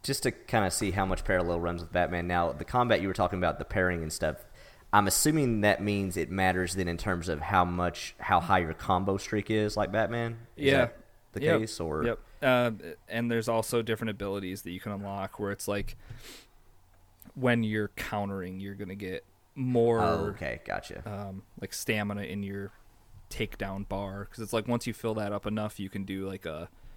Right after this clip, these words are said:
Speaker 2: instant finisher move. Um, so you're working towards that all the time, where you can kill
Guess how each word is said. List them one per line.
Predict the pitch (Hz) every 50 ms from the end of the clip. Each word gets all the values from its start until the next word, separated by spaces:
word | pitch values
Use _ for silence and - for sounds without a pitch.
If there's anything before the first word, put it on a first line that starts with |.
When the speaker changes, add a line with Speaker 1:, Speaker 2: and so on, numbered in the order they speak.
| - - - - - _ _ - -
Speaker 2:
instant | 110 110 107 - - 107 101 - -
finisher | - 107 107 - - 117
move. | 110 113 117 120 120 120 - - - - - - - - - - - - - - _ _ _ - _
Um, | - 98 92 92 87 87 113 - _ _ _ _ _ _ _ -
so | - - 117
you're | 110 107 104
working | 104 110 110 - 110 104
towards | - 104 101 95
that | 104 101 104
all | 101 95
the | 92
time, | 92 - 95 98 98 98
where | 90
you | 98
can | 98 - 101
kill | - - - 107 101 95 92 95 -